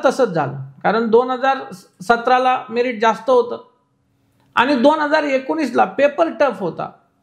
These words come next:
आणि बऱ्याचशा मुलांनी, जे मुलं होती त्यांचं म्हणणं होतं की पन्नासच्या खाली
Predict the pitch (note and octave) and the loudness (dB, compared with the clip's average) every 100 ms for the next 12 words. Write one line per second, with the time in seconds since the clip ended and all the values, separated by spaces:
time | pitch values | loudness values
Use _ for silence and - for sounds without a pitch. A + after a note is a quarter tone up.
0 | _ _ G#3+ C4+ A#3+ A#3 C#4 D4+ - F#4 | _ _ 0 2 2 4 2 0 -2 -2
1 | E4 D#4+ D4 A3 - - _ _ _ - | 0 0 0 -2 -6 -12 _ _ _ -4
2 | G#3 C#4 C#4 B3+ C4+ C#4+ C4+ C4+ C#4+ A#3+ | 2 2 2 0 4 4 2 0 -2 0
3 | C4+ C4+ C4+ C#4 C4+ C4+ C4+ C4+ C4 C4+ | 2 2 0 -2 -4 -4 -4 0 0 2
4 | C4 C4+ C4 B3+ | 0 0 2 0